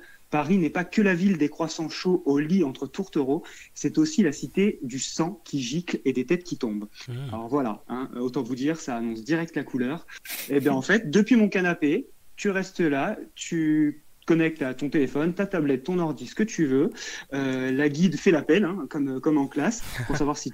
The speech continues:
Speaker 1: les participants qui ont réservé sont bien là. Bon, donc on était une, un peu moins d'une quinzaine, on devait être treize pour la visite samedi dernier. Et donc, euh, la guide, depuis chez elle, avec un partage d'écran, comme tu peux le faire toi, Flo, hein, avec,
Speaker 2: Ouais.
Speaker 1: euh, avec, euh, avec nous,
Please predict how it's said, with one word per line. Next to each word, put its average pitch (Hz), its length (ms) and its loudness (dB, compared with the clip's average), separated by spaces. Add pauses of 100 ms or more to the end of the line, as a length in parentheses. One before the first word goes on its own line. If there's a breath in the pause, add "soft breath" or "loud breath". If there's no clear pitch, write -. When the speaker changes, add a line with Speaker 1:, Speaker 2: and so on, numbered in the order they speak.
(120)
Speaker 1:
les 127 140 4
participants 165 440 0
qui 160 100 2
ont 143 100 2
réservé 139 540 2
sont 143 180 -6
bien 120 240 -2
là. 139 240 0 (320 loud breath)
Bon, 131 80 -4
donc 143 160 -2
on 160 80 8
était 175 380 6
une, 170 240 2 (320)
un 160 80 -2
peu 190 100 -2
moins 190 140 0
d'une 190 160 2
quinzaine, 185 360 0
on 170 40 2
devait 143 160 2
être 143 160 -2
treize 170 320 0
pour 139 140 -4
la 131 80 0
visite 131 280 -4
samedi 139 320 0
dernier. 127 440 -2 (440 loud breath)
Et 143 140 4
donc, 233 440 2
euh, 131 800 0
la 127 140 0
guide, 175 240 4
depuis 240 240 2
chez 185 180 2
elle, 175 540 0
avec 147 240 -2
un 151 100 -2
partage 143 400 -4
d'écran, 135 340 -2
comme 147 200 0
tu - 140 -10
peux - 80 -2
le - 60 -6
faire 120 140 -10
toi, 175 160 0
Flo, 175 260 4
hein, 131 220 0
avec, 113 220 -4
Speaker 2:
Ouais. 117 80 -2
Speaker 1:
euh, 107 460 -8 (180)
avec, 110 320 -8
euh, 113 100 -4
avec 110 200 -6
nous, 220 200 6